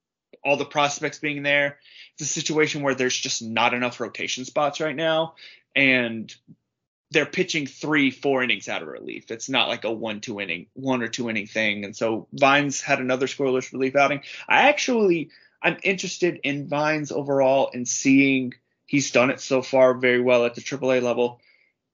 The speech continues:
He's a guy that tends to struggle kind of the second, third time to, through a lineup. Seeing him kind of go out there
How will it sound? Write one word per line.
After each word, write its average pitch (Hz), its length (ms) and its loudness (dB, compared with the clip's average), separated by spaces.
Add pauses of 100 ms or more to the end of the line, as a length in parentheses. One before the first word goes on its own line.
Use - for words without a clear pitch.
(300)
He's 156 180 2
a 151 60 2
guy 147 180 6
that 147 160 -2
tends 139 220 -10
to 131 80 -10
struggle 135 480 -2
kind 127 260 -6
of 110 120 -6
the 120 80 -6
second, - 440 -6
third 123 220 -2
time 127 220 -4
to, 120 380 -6
through 127 180 -2
a 110 40 -2
lineup. 117 380 0 (240)
Seeing 143 320 0
him 139 160 -2
kind 131 180 -4
of 113 100 -4
go 123 200 2
out 120 240 0
there 117 320 0